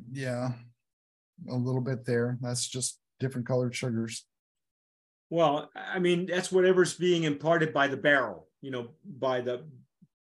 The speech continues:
Speaker 2: by the char of the barrel.
Speaker 1: I just got the bourbon.
Speaker 2: Oh,
Speaker 1: I
Speaker 2: wow.
Speaker 1: really, I really did that on the
Speaker 2: You
Speaker 1: right
Speaker 2: got the
Speaker 1: side.
Speaker 2: bourbon.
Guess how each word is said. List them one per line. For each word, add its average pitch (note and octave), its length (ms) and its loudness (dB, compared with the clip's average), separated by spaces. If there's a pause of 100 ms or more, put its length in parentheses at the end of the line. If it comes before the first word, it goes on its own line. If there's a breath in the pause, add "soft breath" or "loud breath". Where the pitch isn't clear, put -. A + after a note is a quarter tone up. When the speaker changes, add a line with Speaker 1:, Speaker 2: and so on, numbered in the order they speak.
(260)
Speaker 2:
by D#3 160 6
the C#3+ 100 0
char F3+ 540 6
of F3+ 220 4
the D3 60 0
barrel. F#2+ 440 -4 (1400)
Speaker 1:
I B2 80 -2
just B2+ 260 0
got C3 320 2 (720)
the C3 160 0
bourbon. A2+ 640 -2 (1400)
Speaker 2:
Oh, A3+ 280 6
Speaker 1:
I - 20 2
Speaker 2:
wow. E3 400 6 (340)
Speaker 1:
really, A#2 140 0
I A2 40 -2 (140)
really C3 260 2
did A2 440 -4
that A2 280 -8 (1080)
on B2 160 2
the A#2+ 80 2
Speaker 2:
You A2+ 60 0
Speaker 1:
right A#2+ 160 6
Speaker 2:
got - 40 -10
the D#4+ 80 4
Speaker 1:
side. B2+ 300 2
Speaker 2:
bourbon. E3+ 420 6